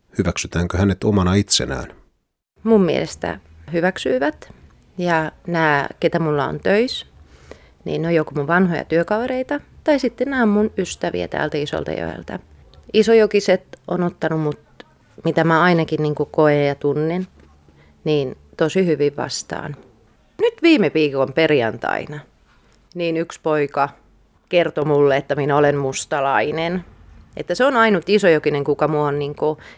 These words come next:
Speaker 2: nimitellyt. Mut sitten on niinku muualta päin, niin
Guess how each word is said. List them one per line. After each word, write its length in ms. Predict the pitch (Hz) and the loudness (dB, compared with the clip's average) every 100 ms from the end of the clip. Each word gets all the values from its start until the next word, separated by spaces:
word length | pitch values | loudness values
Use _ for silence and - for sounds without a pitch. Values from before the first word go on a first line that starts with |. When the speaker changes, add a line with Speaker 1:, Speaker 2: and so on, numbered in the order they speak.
| _ | _
Speaker 2:
nimitellyt. 600 | 151 160 185 233 262 294 - _ - - - - _ _ - | -2 -2 0 0 0 -4 -8 _ -20 -20 -20 -20 _ _ -10
Mut 180 | 170 - | -6 -4
sitten 340 | 233 - 208 | -2 2 4
on 80 | 202 | 4
niinku 220 | 185 185 | 2 2
muualta 540 | 202 226 208 175 170 | 4 6 6 4 0
päin, 500 | 165 170 170 160 156 - _ _ _ - _ _ - | -2 -2 -2 -4 -6 -14 _ _ _ -20 _ _ -8
niin 300 | 156 151 | -2 -2